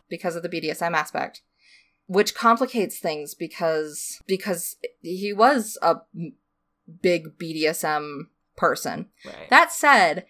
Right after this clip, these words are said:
Speaker 1: his van at the time of this encounter, where the encounter took place, was lined with plastic.
Speaker 2: That's creepy.
Speaker 1: That's kinda sketch.
Speaker 2: Yes.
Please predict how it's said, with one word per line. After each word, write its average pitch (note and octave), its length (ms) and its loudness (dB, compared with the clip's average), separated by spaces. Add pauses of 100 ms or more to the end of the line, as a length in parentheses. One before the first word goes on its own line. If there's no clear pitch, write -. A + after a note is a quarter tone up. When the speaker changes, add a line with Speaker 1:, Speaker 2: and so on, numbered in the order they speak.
(140)
Speaker 1:
his C4 300 0
van G#3 400 4
at F3 200 2
the F3 80 -2
time G#3 280 4
of G#3+ 140 0
this A3 160 2
encounter, G3+ 760 -2
where F#3 280 6
the A#3+ 140 2
encounter A3 460 4
took G#3+ 280 -2
place, D#3+ 520 4 (320)
was E3+ 180 0
lined A3+ 340 6
with A3 180 2
plastic. - 600 4 (680)
Speaker 2:
That's C4+ 260 -2
creepy. F3+ 520 -10 (460)
Speaker 1:
That's A#3+ 220 2
kinda C4+ 340 4
sketch. - 600 4 (340)
Speaker 2:
Yes. E3+ 360 -10